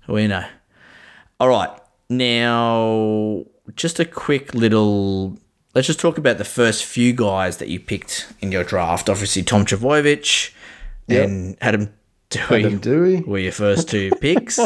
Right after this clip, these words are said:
Speaker 2: First two picks. Come on, man.
Speaker 1: Ouch. Ouch.
Speaker 2: How the
Speaker 1: ouch,
Speaker 2: fuck
Speaker 1: ouch.
Speaker 2: did I make, how did I,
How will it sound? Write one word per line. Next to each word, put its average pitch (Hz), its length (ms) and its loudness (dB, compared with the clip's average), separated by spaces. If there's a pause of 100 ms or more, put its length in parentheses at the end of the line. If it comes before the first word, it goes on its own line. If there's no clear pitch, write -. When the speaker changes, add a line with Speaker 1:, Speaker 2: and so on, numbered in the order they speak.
(120)
Speaker 2:
First - 320 -2 (140)
two 285 80 0 (160)
picks. - 340 -2
Come 170 220 0
on, 170 180 2
man. 107 360 0 (100)
Speaker 1:
Ouch. - 800 -4
Ouch. 98 240 -2
Speaker 2:
How 165 160 2
the 240 60 2
Speaker 1:
ouch, 190 60 -2
Speaker 2:
fuck - 180 0
Speaker 1:
ouch. 156 80 -8
Speaker 2:
did 190 100 4
I 170 80 4
make, 147 320 -2
how 139 160 2
did 175 160 0
I, 170 120 -2